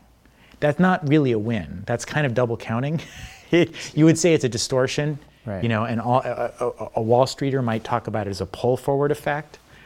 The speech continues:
Speaker 1: like when a, uh, a retailer runs a special and a promotion,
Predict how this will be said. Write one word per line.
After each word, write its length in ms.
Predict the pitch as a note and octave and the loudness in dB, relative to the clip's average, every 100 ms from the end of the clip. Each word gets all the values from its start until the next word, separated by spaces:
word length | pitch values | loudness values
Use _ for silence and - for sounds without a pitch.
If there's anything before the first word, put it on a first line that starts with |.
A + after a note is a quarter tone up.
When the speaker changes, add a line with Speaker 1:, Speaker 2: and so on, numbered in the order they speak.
| A2 A2 | -12 -4
Speaker 1:
like 200 | A#2 F#2+ | -2 -2
when 200 | A2+ A2 | -2 -2
a, 260 | G#2+ G2+ A2 - - | 0 -2 -6 -10 -6
uh, 280 | G#2 G2+ F#2 F#2 _ - - | -4 -4 -6 -10 _ -20 -12
a 80 | B2+ | -6
retailer 540 | A2 C#3 C3+ C3+ A#2+ | -2 0 0 -2 -2
runs 300 | G#2+ A2+ G#2+ | -2 -2 -2
a 40 | F#2+ | -4
special 500 | - B2 G#2 C#3+ B2+ | -4 -4 -2 -2 -2
and 60 | |
a 40 | G#2+ | -4
promotion, 640 | - G#2 A2 G#2+ C3 C#3 | -4 -4 -2 -2 -4 -4